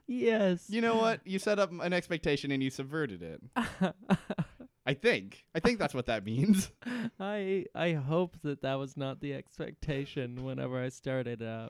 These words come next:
Speaker 1: my shrimp on the Barbie rambles.
Speaker 2: <laughs> No, no,
Speaker 1: I
Speaker 2: no.
Speaker 1: hope I subverted something.
Speaker 2: You subverted, y-, you know what? You subverted and then inverted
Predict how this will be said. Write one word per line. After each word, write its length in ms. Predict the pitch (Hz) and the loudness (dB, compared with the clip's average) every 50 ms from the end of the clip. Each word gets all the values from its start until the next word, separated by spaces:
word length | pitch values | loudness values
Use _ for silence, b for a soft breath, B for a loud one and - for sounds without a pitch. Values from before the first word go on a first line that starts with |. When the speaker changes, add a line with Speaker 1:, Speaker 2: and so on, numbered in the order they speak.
| - | -10
Speaker 1:
my 360 | - 135 131 127 127 139 143 143 | -8 -6 -4 -2 -2 -2 -4 -4
shrimp 360 | - - - 143 139 135 127 135 | -8 -8 -6 -4 -4 -2 -2 -4
on 140 | 131 123 123 | -4 -2 -2
the 80 | 123 | -2
Barbie 360 | 120 120 117 117 117 113 123 117 | -2 -2 -2 -2 -2 -2 -2 -2
rambles. 600 | 107 113 110 107 104 104 107 107 - - - - | -2 -2 -2 -2 -2 -4 -4 -6 -8 -10 -16 -16
Speaker 2:
<laughs> 60 | _ - | _ 0
No, 180 | 135 147 160 - - - | 2 2 2 2 4 6
no, 580 | - 220 208 185 185 175 - 190 180 156 143 151 - | 6 6 8 6 4 4 4 4 4 4 0 -2 0
Speaker 1:
I 60 | 147 | 2
Speaker 2:
no. 140 | 151 156 151 | 4 6 8
Speaker 1:
hope 240 | 151 170 185 - - | 8 8 8 6 6
I 80 | 160 160 | 6 6
subverted 680 | 151 - - 170 143 127 131 135 131 135 123 131 127 - | 6 6 2 0 0 2 0 2 2 4 4 2 0 0
something. 640 | - - 127 113 110 107 - - 113 117 - 127 - | 2 2 2 2 2 0 0 -2 -2 -2 -4 -6 -6
Speaker 2:
You 180 | - 127 143 170 | -4 0 0 0
subverted, 540 | - - 220 202 202 220 254 247 233 208 165 | 2 2 2 2 2 2 2 2 -2 -4 -4
y-, 240 | - 160 175 190 175 165 151 - - 160 | -8 -8 -8 -10 -10 -12 -18 -16 -10 -4
you 120 | 160 180 | -2 0
know 100 | 190 214 226 | 2 2 2
what? 140 | 226 - - | 0 0 0
You 120 | 175 180 | -2 0
subverted 600 | - 190 180 165 175 190 196 196 196 196 190 180 - | 0 0 -2 0 0 2 2 2 2 0 0 -2 -2
and 120 | 143 135 135 | -2 0 2
then 140 | 139 135 | 0 0
inverted 680 | 123 131 147 147 139 131 127 120 110 107 104 107 113 | 0 0 0 0 2 2 2 2 2 0 -2 -4 -6